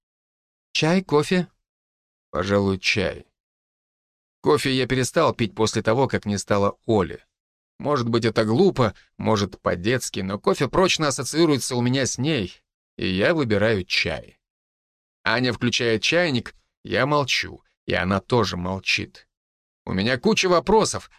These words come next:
но только вот из опыта знаю, что вопросы всегда надо держать при себе. Если человеку есть что сказать, он и так всё расскажет сам —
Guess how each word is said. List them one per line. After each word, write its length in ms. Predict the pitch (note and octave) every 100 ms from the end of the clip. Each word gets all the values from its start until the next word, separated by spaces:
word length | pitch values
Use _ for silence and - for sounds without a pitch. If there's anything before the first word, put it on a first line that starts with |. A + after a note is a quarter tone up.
| _
но 80 | G#2+
только 280 | G#2 G2+ A2+
вот 180 | A2+ -
из 260 | C#3 A#2
опыта 320 | D#3+ B2 G#2+
знаю, 300 | G#2 A#2+ B2
что 220 | G#2 - G2
вопросы 460 | G2 - D#3+ -
всегда 300 | G2+ G#2+ A#2+
надо 220 | B2 A#2+
держать 400 | A#2 A#2 B2 C#3
при 140 | - C3
себе. 560 | - C#3+ B2+ G#2 - _ _ _ _ _ _ _
Если 340 | - C3 D3 C3+
человеку 420 | C#3 D3 D#3 D3
есть 260 | C#3+ F3+ -
что 200 | - C#3
сказать, 480 | - A#2+ B2+ E3
он 160 | B2 A#2
и 40 |
так 220 | A2+ F#3+ -
всё 160 | -
расскажет 440 | G#2+ G2 A#2+ A2+ A2+
сам — 400 | - D#3 F#2+